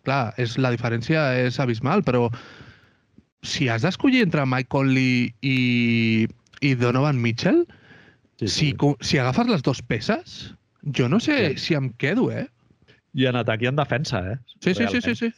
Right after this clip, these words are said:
Speaker 1: Estic
Speaker 2: Sí,
Speaker 1: d'acord,
Speaker 2: per el de-,
Speaker 1: estic
Speaker 2: el
Speaker 1: d'acord.
Speaker 2: Desmond Bain ha progressat molt, també, defensivament, un tio undersized i tal, però, hòstia, es va jugar molt bé, treu faltes en atac,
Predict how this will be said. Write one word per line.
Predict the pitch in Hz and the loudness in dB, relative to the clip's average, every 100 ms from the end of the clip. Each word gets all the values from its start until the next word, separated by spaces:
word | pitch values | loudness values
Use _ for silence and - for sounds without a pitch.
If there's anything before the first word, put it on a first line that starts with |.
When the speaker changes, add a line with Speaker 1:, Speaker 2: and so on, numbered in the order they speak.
| - | -6
Speaker 1:
Estic | - 165 | -4 -2
Speaker 2:
Sí, | |
Speaker 1:
d'acord, | 170 101 | 0 0
Speaker 2:
per | 101 | -2
el | 101 101 | -2 -2
de-, | 107 | 0
Speaker 1:
estic | 151 | 0
Speaker 2:
el | |
Speaker 1:
d'acord. | 110 104 | 0 0
Speaker 2:
Desmond | 98 110 110 | 0 0 0
Bain | 107 113 120 | 0 0 0
ha | 117 | 0
progressat | 131 127 107 104 98 | 0 0 0 -4 -2
molt, | 104 107 | -2 -2
també, | 104 98 110 107 101 | -2 0 2 2 2
defensivament, | 98 95 92 110 104 104 110 120 | 0 -2 -4 0 0 0 0 0
un | 113 | -2
tio | 101 110 110 110 107 104 110 _ _ - | 0 2 2 2 2 0 -4 _ _ -6
undersized | 113 107 95 - 113 117 120 120 | -2 -2 -2 0 0 0 0 0
i | |
tal, | 98 104 131 | 0 0 0
però, | - 85 | 0 0
hòstia, | 85 104 92 | 0 -2 -2
es | |
va | 87 | -2
jugar | 90 90 101 | -2 -2 0
molt | 101 92 | 0 2
bé, | 107 120 120 113 | 2 2 0 0
treu | 107 95 | 0 0
faltes | 98 98 95 | -2 -2 -2
en | 90 | -2
atac, | 90 101 110 117 113 | -2 0 0 0 -2